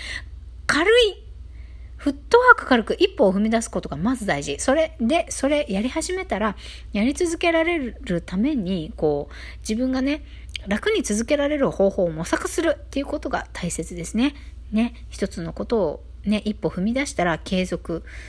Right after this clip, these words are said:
することが大事。それには、えー、どんな時もね、自分を責めすぎない罪悪感を感じたとしたら、自分を受け止める、許す。そしてね、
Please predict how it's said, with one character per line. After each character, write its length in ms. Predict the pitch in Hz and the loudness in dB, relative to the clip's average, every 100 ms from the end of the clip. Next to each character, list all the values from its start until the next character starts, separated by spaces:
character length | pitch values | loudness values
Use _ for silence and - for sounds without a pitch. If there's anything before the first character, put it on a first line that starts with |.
| - - | -14 -8
す 120 | 190 | -4
る 80 | 214 | -4
こ 140 | 311 | -2
と 80 | 277 | 0
が 80 | 170 | 2
大 220 | 165 160 | 0 0
事。 200 | 147 - | -2 -2
そ 160 | - | 2
れ 140 | 196 254 | 2 2
に 180 | 320 320 | 2 2
は、 300 | 175 220 123 - - - - | 4 2 0 -10 -14 -10 -4
え 640 | 170 160 160 156 165 220 | -4 -2 -4 -6 -8 -4
ー、 40 | 220 | 2
ど 140 | 262 | 4
ん 40 | |
な 100 | 285 | 4
時 260 | 202 180 233 | 0 0 2
も 120 | 202 | 2
ね、 220 | 170 214 | 2 0
自 140 | 180 190 | 2 2
分 120 | 214 | 2
を 60 | 190 | 2
責 160 | 196 | 2
め 80 | 233 | 2
す 100 | - | 0
ぎ 120 | 262 | 0
な 120 | 233 | 0
い 60 | 160 | 0
罪 200 | 165 208 | 2 2
悪 140 | 254 - | 0 -2
感 140 | 170 | -2
を 60 | 156 | -2
感 220 | 202 220 | 0 0
じ 100 | - | 0
た 80 | 294 | -2
と 140 | 214 | 0
し 100 | - | 0
た 100 | 311 | 2
ら、 100 | 330 | 2
自 160 | 196 175 | 2 0
分 180 | 170 156 | -2 -2
を 40 | |
受 180 | 185 277 | -2 -2
け 60 | |
止 80 | 294 | 0
め 120 | 302 | 0
る、 120 | 190 151 | 2 0
許 200 | 214 330 | 0 0
す。 200 | - - - - - | -2 -4 -8 -14 -4
そ 120 | 226 | -4
し 100 | - | 0
て 100 | 277 | 0
ね、 160 | 339 | 0